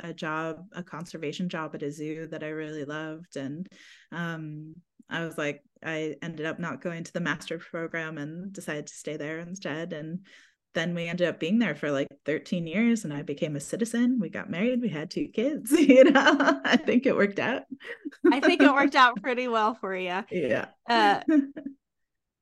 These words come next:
Speaker 2: if you could give someone a piece of advice who's going to New Zealand for the first time, 'cause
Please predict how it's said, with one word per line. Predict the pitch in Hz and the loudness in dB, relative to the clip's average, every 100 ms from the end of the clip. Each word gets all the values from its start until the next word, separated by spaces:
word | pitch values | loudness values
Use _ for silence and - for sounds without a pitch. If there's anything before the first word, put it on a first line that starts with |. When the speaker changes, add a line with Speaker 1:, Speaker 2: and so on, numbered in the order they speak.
| _ _ - | _ _ 0
Speaker 2:
if | 226 233 | 2 2
you | 247 285 | 2 2
could | - 330 220 | 2 0 2
give | 233 226 226 | 4 6 4
someone | 226 - 208 196 185 | 0 -4 0 -2 -4
a | |
piece | 170 208 190 | -4 -6 -4
of | 180 | -6
advice | 165 170 160 | -2 0 0
who's | - 165 | -4 -6
going | 170 160 160 | -2 0 0
to | 165 165 | 0 -2
New | 151 | -2
Zealand | - 143 143 147 | -2 -4 -4 -6
for | 143 | -6
the | 147 | -6
first | 135 147 | -6 -8
time, | 143 135 | -8 -8
'cause | 131 147 156 | -6 -6 -8